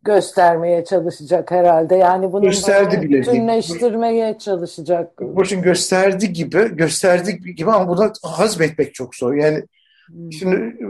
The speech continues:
Speaker 2: yani uz-, sözü uzatıyorum belki ama o kültüre ait ilk kazılan yerleşme Çayönü'ydü. Bin dokuz yüz altmış dört yılı. Çayönü'nde Breivik ve Halet Çambel benim hocalarım kazmaya başladıkları zaman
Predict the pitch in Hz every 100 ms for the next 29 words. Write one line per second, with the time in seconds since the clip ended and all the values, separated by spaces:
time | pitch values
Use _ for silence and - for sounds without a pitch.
0 | 208 240 190 180 180 220 175 202 - 170
1 | 208 185 180 196 170 160 151 - 208 151
2 | 180 - _ _ _ - - - 226 -
3 | 208 196 151 - 254 - 175 156 156 156
4 | 156 156 196 - 160 143 127 123 165 165
5 | 165 - 156 - 139 - 143 139 123 123
6 | - _ _ _ _ _ _ _ - 214
7 | 214 196 180 156 160 147 - _ 175 165
8 | 185 156 139 147 143 165 165 - 160 143
9 | 139 135 _ - 143 139 131 143 127 131
10 | _ 151 151 156 160 156 147 180 - 180
11 | 170 208 214